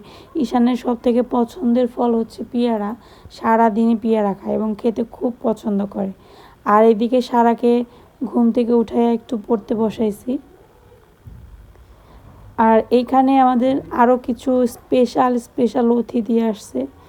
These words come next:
তো এখানে হচ্ছে অমি আসছে আর অর্চি আসছে। তো দেখেন অমির অবস্থা দেখেন, গালের মধ্যে ব্যথা পাইছে, এগুলো দেখাইতেছে। আর অর্চি এইমাত্র আসলো, অর্চি অমিও এইমাত্র আসছে।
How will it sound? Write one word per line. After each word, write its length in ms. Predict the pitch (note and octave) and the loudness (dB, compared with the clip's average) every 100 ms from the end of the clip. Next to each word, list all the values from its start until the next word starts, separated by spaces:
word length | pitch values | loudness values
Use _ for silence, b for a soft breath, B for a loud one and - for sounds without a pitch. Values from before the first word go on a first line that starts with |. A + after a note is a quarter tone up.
| B B B B B B | B B B B B B
তো 80 | C#4+ | -4
এখানে 300 | A#3 A#3+ A#3+ | 2 2 4
হচ্ছে 220 | A#3 - | 2 4
অমি 340 | B3+ B3+ B3+ B3 | 4 6 2 2
আসছে 440 | A#3+ - B3 A#3+ | 0 -2 0 2
আর 140 | A#3 | 4
অর্চি 420 | A#3 A3+ A3+ - A#3 | 4 2 0 -4 -2
আসছে। 500 | G#3+ - - A#3 A#3+ - - - B B B - | -2 -6 -6 -4 -4 -8 -20 -20 B B B -10
তো 80 | B3 | -4
দেখেন 280 | A3 G#3+ A3 | -2 0 0
অমির 300 | A3+ A3 A3 | 2 2 0
অবস্থা 260 | G#3+ G#3+ | -2 0
দেখেন, 280 | A3+ G#3+ A3 | 0 0 0
গালের 280 | A3 A3 A3 | 2 2 2
মধ্যে 260 | G#3+ G3+ | 0 0
ব্যথা 240 | G#3+ G#3 G#3+ | 0 0 -2
পাইছে, 300 | G#3+ G3+ A3 | -2 -4 -4
এগুলো 280 | G#3 G3+ G#3 | -2 -2 -2
দেখাইতেছে। 640 | G#3+ G#3 G#3 G#3+ - A#3 A3+ b b b _ _ _ b b b b b _ | -2 -2 -4 -8 -8 -12 -12 b b b _ _ _ b b b b b _
আর 140 | - A3 | 2 4
অর্চি 300 | A3 G#3+ A#3 | 4 2 0
এইমাত্র 380 | A3+ A3+ G#3 A3 | 2 0 0 0
আসলো, 280 | G3 C4 | 0 0
অর্চি 320 | A3+ G#3 - _ _ - | 0 0 -10 _ _ 0
অমিও 260 | G#3+ A3+ B3 | 2 2 2
এইমাত্র 300 | B3 A3+ G3+ A3 G3+ | 2 0 -2 -4 -4
আসছে। 260 | - - | -6 -12